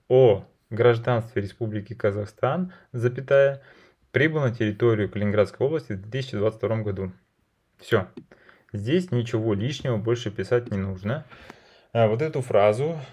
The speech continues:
э, непосредственно нам дал сотрудник, э, отдела Ф М С, когда мы подавали на гражданство.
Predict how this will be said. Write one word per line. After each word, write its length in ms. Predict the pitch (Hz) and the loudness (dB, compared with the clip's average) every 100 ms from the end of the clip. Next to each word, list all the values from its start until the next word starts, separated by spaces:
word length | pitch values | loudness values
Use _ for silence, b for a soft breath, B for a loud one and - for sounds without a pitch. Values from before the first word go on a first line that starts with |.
| 104 | -8
э, 260 | 101 98 | -6 -2
непосредственно 1040 | 98 110 117 139 135 - 101 95 95 92 92 B | -2 -2 -2 -2 -4 -2 0 2 2 0 -4 B
нам 380 | 107 101 123 117 - | -4 0 2 0 -4
дал 380 | 107 110 110 95 | 2 6 8 6
сотрудник, 720 | - 101 120 110 101 92 - B B - | 0 -2 0 0 0 -4 -8 B B -12
э, 840 | 107 101 98 98 98 98 98 - | -4 -2 -2 -2 -2 -2 -4 -4
отдела 340 | 104 101 117 104 | -2 4 4 4
Ф 140 | 98 | 0
М 140 | 107 104 | -2 0
С, 240 | 120 160 | 0 -2
когда 220 | 127 120 | 0 0
мы 140 | 120 110 | 0 -2
подавали 360 | 101 107 104 | -2 0 0
на 80 | 98 | -2
гражданство. 680 | 101 98 98 104 - 151 151 | -2 -2 -2 -4 -2 -4 -4